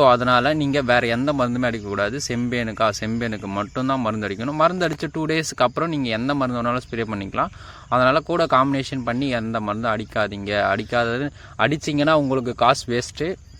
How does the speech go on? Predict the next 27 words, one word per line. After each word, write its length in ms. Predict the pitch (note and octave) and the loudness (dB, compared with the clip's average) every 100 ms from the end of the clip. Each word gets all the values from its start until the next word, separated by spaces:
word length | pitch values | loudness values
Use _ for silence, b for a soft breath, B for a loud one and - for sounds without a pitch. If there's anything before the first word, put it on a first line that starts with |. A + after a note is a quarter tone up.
| - - - - - | -20 -20 -20 -12 -4
அது 160 | A#2 G2+ | -4 -2
தெளிவா 260 | A#2 B2+ B2+ | 0 2 0
தெரிஞ்சுக்கங்க. 560 | B2 A2+ A2+ G#2 A2 D#3+ | -2 -4 -4 -6 -4 -2
நீங்க 180 | D#3+ B2 | 0 4
அடிச்ச 240 | A#2+ E3 G3+ | 4 2 0
ரெண்டு 220 | E3+ E3 | 2 4
நாள் 160 | E3+ D#3+ | 2 0
கழிச்சு, 220 | D#3 F3 | -2 0
இல்ல 100 | E3+ | 0
ஒரு 200 | D3+ D#3 | 2 2
நாள் 240 | E3 E3+ E3 | 4 4 2
கழிச்சு 240 | E3 E3 | -2 -2
கூட 140 | D#3 E3 | -4 0
மறுநாள் 540 | D3 C#3+ D3 D3+ C#3+ | 2 4 2 0 0
கூட 80 | D3 | 0
அடிச்சுக்கலாம், 420 | C#3 C3 A#2+ A2+ G2 | 0 -2 0 0 2
அது 100 | A#2 | 0
ஒண்ணும் 220 | C3 B2 | -2 -2
பிரச்சனை 320 | A#2+ - B2 | -4 -2 -2
இல்ல. 160 | G#2+ A#2 D#3+ B B B | 0 0 -2 B B B
So 80 | - | 4
அதனால 300 | D3 C3 E3+ | 6 6 4
நீங்க 200 | E3+ D3+ C3 | 2 0 2
எப்பயோ 300 | B2+ - G3 F3+ | 0 2 2 4
மருந்து 320 | D3+ D#3 D#3+ | 4 4 2
வாங்கினாலும் 440 | C#3+ C3 D3 F3+ | 2 4 2 0
கூட 180 | - F#3+ | -2 0